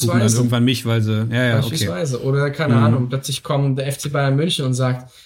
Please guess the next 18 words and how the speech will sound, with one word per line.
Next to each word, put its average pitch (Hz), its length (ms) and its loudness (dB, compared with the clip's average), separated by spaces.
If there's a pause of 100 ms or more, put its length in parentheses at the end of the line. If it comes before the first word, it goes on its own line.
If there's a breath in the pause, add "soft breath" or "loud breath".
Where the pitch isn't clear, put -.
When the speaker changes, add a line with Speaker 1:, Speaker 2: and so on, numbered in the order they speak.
(140 loud breath)
Speaker 1:
ähm, 127 540 2
„Boah, 143 200 2
wir 143 80 2
haben 147 100 0
das 135 140 0
Foto 160 260 -2
gesehen, 135 320 2
können 160 220 -2
wir, 151 100 -10 (120)
wir 147 200 -4
hätten 151 180 -4
gerne 139 260 -2
echt 147 240 -8
geile 139 220 0
Fotos 135 420 -2
in 123 140 -2
diesem 131 280 0
Stil 131 500 -2